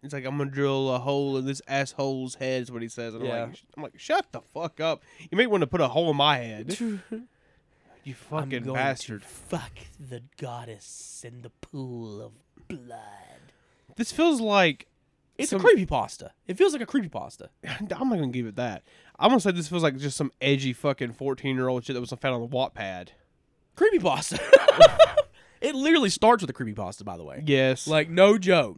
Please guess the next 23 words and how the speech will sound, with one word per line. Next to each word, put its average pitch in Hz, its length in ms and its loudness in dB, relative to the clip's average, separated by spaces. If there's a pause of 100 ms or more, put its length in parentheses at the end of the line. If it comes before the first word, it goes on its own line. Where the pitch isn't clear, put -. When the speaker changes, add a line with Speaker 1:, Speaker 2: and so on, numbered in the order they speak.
Speaker 1:
Yes, 110 360 -6
it 117 120 -6
Speaker 2:
The 117 80 -2
Speaker 1:
does. 160 160 0
Speaker 2:
first 208 400 2
two 226 180 -2
minutes 202 260 -4
of 165 100 -10
this 147 40 -14
movie 156 300 -6
is 175 200 2
a 143 60 -8
straight 139 300 -4
creepypasta. 107 720 -10 (720)
With 147 140 -2
him 156 120 -2
be 147 100 -8
like, 113 140 -8
"Son, 226 480 -6 (160)
can 185 200 -6
you 175 40 -8
come 202 200 -10
here?" 233 480 -8